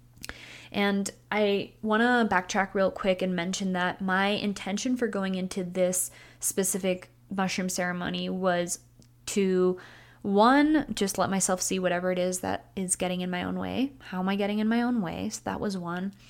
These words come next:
The second one was to heal my relationship with my body, because that's something that I've been working on for a long time, but specifically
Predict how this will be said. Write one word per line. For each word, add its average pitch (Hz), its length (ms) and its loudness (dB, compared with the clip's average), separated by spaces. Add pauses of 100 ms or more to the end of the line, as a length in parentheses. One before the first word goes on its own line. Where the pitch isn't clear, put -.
(240)
The 208 80 0
second 262 420 0
one 285 240 6
was 214 180 2
to 208 100 -4
heal 196 280 -2
my 247 100 2
relationship 190 640 -2
with 185 140 -10
my 180 100 -6
body, 202 500 -8 (640)
because 202 320 0
that's 202 240 2
something 240 300 0
that 226 120 0
I've 208 160 0
been 190 140 -2
working 185 340 -2
on 180 460 -2 (720)
for - 200 0
a 202 60 4
long 175 280 2
time, 180 420 -6
but - 120 -4
specifically 196 1000 0